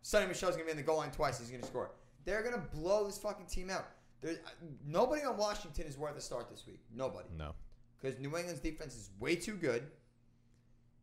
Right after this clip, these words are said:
Speaker 1: and they're just gonna, they, they quit. This team is quit. They're a dead team.
Speaker 2: They're finished. You,
Speaker 1: If
Speaker 2: who, who do you think starts at quarterback?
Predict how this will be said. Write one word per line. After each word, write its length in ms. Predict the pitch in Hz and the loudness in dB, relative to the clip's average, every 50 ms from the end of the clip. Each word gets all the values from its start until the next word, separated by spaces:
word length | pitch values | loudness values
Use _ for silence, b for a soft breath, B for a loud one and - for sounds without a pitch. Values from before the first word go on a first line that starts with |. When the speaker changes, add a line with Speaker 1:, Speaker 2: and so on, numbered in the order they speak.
| - - | -12 -8
Speaker 1:
and 380 | 123 135 135 139 135 131 131 123 - - - - - | -6 -4 -2 -2 -2 -4 -6 -8 -12 -16 -18 -12 -8
they're 120 | 143 151 | -6 -6
just 240 | 147 147 156 151 - | -6 -6 -8 -8 -8
gonna, 120 | 165 151 - - | -10 -12 -10 -2
they, 200 | 120 156 160 156 156 - | 0 0 0 0 0 0
they 100 | 175 170 | 0 0
quit. 380 | 175 - - 175 147 - - | 0 -2 -6 -6 -6 -6 -6
This 140 | 143 147 147 | -8 -8 -4
team 200 | - - 196 185 | -4 -4 -4 -4
is 100 | 180 165 | -6 -8
quit. 240 | - - - 127 - | -10 -8 -8 -6 0
They're 160 | 151 156 175 | 4 4 4
a 120 | 175 147 110 - | 4 2 0 0
dead 360 | - 151 147 143 131 117 - - | 2 4 4 4 2 -4 -6 -8
team. 220 | - 131 110 92 - - - - | -6 -6 -6 -6 -10 -12 -8 -2
Speaker 2:
They're 180 | 90 95 87 | 0 2 2
finished. 480 | - - 82 78 78 78 - - - - - - - - - | 0 0 -6 -4 -4 -6 -8 -8 -10 -12 -16 -16 -14 -4 2
You, 120 | 113 120 | 4 6
Speaker 1:
If 40 | 120 | 6
Speaker 2:
who, 120 | 113 147 - | 6 4 4
who 120 | - 131 135 | 6 8 8
do 40 | 143 | 8
you 60 | 135 | 8
think 180 | - 147 120 | 6 4 0
starts 260 | - - 113 107 - - | 4 4 4 4 4 2
at 120 | 101 92 - - - - - - - | 0 0 -2 -8 -20 -20 -20 -14 -6
quarterback? 360 | - 101 92 85 82 85 85 | -2 0 0 2 0 -2 -2